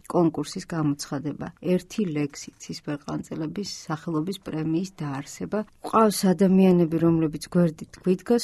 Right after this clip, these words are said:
მაგრამ რაც მთავარია, ვეძებთ ფინანსურ დახმარებას, ალბათ მინიმალური. გარდა ამისა, ერთი რამ მინდა ვთქვა კიდე, რომ აი ქუთაისი მართლაც,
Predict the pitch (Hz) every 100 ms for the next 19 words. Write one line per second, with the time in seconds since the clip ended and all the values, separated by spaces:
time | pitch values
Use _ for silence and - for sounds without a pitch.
0 | - 165 165 214 220 196 - - 165 170
1 | 175 156 196 180 196 160 165 180 196 170
2 | 160 180 185 - - - 156 151 151 151
3 | 175 160 160 151 - 160 147 147 - 165
4 | 165 165 180 - 165 160 160 156 151 151
5 | 175 190 _ - 220 262 262 285 277 220
6 | 196 - 175 160 151 156 - _ 220 -
7 | 208 208 214 202 190 180 180 196 190 -
8 | - 190 190 190 - - - - - -
9 | - 160 165 185 190 180 - - 196 202
10 | 185 180 - 196 185 - 240 _ _ _
11 | _ - 180 175 - 170